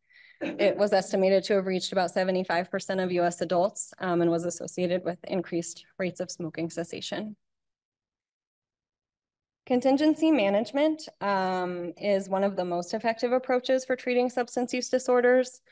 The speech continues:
This relies on operant conditioning, or basically providing rewards for individuals who are willing to,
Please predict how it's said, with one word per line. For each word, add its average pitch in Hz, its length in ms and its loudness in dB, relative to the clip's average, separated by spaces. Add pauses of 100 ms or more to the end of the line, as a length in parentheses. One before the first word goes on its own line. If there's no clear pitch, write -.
(440)
This 214 200 0
relies 196 460 4
on 180 340 0
operant 185 380 -2
conditioning, 180 500 0
or 175 80 2
basically 180 580 -2
providing 175 480 2
rewards 170 520 -2
for 196 160 -2
individuals 165 720 -2
who 175 160 -2
are 170 180 0
willing 165 380 2
to, 175 580 -4